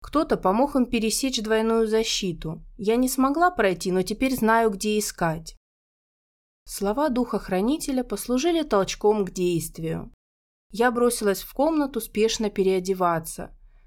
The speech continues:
Натянула костюм для похода на кладбище. Немаркий, темный, с кармашками, по которым я носовала множество мелочей, способных в определенный момент спасти жизнь. «Быстро ты»,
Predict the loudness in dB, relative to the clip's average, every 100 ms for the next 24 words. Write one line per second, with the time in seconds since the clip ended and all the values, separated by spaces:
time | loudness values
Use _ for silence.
0 | -4 -2 0 2 4 4 2 -2 0 0
1 | 2 0 0 -2 0 -2 0 -2 -2 -2
2 | -2 -4 -8 -8 -10 -14 -20 -20 _ -4
3 | 0 4 4 2 -2 -8 -10 -2 2 4
4 | 4 0 -2 -2 0 2 2 0 -4 -6
5 | -6 -6 -2 0 2 2 2 2 0 2
6 | 4 4 4 4 2 0 2 4 4 2
7 | 0 0 0 -2 -4 -6 -2 -2 -2 -4
8 | -4 -4 -4 -2 -2 -2 -4 -4 -2 -2
9 | -4 -6 -6 -6 -6 -6 -4 -4 -6 -8
10 | -12 _ _ _ _ _ _ _ _ _
11 | -2 0 0 0 -2 -2 -4 -6 -8